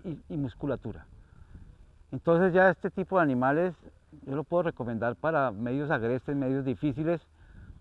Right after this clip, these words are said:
porque son animales que ya presentan el término medra, son animales que ya no se atrasan,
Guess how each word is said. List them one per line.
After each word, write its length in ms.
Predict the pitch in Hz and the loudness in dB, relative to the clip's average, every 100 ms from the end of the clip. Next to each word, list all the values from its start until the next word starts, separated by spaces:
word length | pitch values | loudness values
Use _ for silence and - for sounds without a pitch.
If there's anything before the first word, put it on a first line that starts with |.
| - - - - | -20 -20 -20 -14
porque 240 | 127 143 | -6 -2
son 140 | 151 | 2
animales 500 | 180 175 135 143 170 | 2 4 4 4 2
que 160 | - 135 | 0 -2
ya 200 | 120 135 | 0 0
presentan 680 | - 151 160 - 156 156 139 - - - | 0 -4 -2 -2 -2 -2 -6 -12 -20 -16
el 120 | 120 | -16
término 380 | - 123 147 139 | -8 -4 -2 0
medra, 540 | 113 156 147 104 87 80 - - | 0 2 2 2 -2 -12 -20 -16
son 100 | 113 | -8
animales 380 | 131 139 120 147 | -2 0 0 -2
que 180 | - 127 | -4 -6
ya 140 | 120 131 | -2 -2
no 120 | 143 | -2
se 100 | 160 | -4
atrasan, 520 | 147 156 147 143 175 | -2 2 2 2 -2